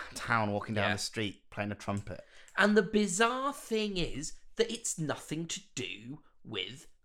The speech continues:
Speaker 2: the drug or the properties of the drug. It's
Speaker 1: Yeah.
Speaker 2: to do with the fact that cannabis creates hemp, which makes paper and potentially a, a, a plastics and alternative oil. And you go, "Well,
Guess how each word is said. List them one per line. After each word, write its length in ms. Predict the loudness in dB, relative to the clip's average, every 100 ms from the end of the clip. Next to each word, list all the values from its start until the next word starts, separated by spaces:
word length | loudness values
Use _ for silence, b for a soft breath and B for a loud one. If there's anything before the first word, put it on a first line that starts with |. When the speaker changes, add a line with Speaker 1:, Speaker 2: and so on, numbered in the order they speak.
| -4
Speaker 2:
the 100 | -2
drug 520 | -2 -4 -2 -2 -4
or 100 | -2
the 100 | 0
properties 640 | 0 -4 -8 -6 -6 -4 -4
of 200 | -4 -2
the 100 | -2
drug. 380 | 2 4 4
It's 120 | 0 2
Speaker 1:
Yeah. 200 | 2 2
Speaker 2:
to 20 |
do 260 | 2 2
with 180 | 2 -2
the 80 | -2
fact 400 | -2 -4 -6 -2
that 180 | 2 2 B B B B
cannabis 580 | 0 2 4 4 2 0
creates 460 | 0 4 4 2
hemp, 460 | -6 2 2 2 -4
which 220 | 0 0 0
makes 380 | 0 0 -4
paper 640 | -10 0 0 0 -4 -2 -2 -4 B B B B B B B B B B B
and 160 | 4 6
potentially 680 | 0 2 0 -2 -4 4 4
a, 140 | 4 0 0
a, 120 | 2 2 2
a 180 | 4
plastics 560 | 2 -2 -2 0 0 2
and 80 | 2
alternative 480 | 2 0 0 0 0
oil. 360 | 0 0 -2 -10 b b b
And 140 | 0 0
you 60 |
go, 180 | 0 0
"Well, 300 | -2 -8 -10